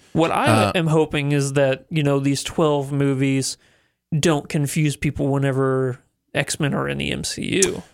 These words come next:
Speaker 2: That, it's gonna be interesting because it will a lot of people.
Speaker 1: Yeah.
Speaker 2: I, I, I'm telling you, it seems weird to us, but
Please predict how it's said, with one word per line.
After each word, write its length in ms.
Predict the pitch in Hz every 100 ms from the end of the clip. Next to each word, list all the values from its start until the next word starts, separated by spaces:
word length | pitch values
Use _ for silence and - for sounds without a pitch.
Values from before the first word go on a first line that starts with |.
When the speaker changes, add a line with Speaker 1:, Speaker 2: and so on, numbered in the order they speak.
| _
Speaker 2:
That, 360 | 101 110 131 -
it's 220 | 139 -
gonna 240 | 143 160
be 160 | 160 143
interesting 720 | 156 160 151 - 104 101 101 _ -
because 400 | 123 117 120 113
it 120 | -
will 260 | 139 147 139
a 20 |
lot 220 | 117 107
of 80 | 101
people. 520 | 110 107 92 90 104 _
Speaker 1:
Yeah. 160 | - 147 151
Speaker 2:
I, 140 | 156 202
I, 80 | 156
I'm 100 | 190
telling 320 | 190 196 190
you, 340 | 147 123 113 - _ _ -
it 160 | 151
seems 380 | - - 180 185
weird 300 | 185 202 196
to 120 | 160
us, 460 | 143 127 98 - - -
but 240 | 127 -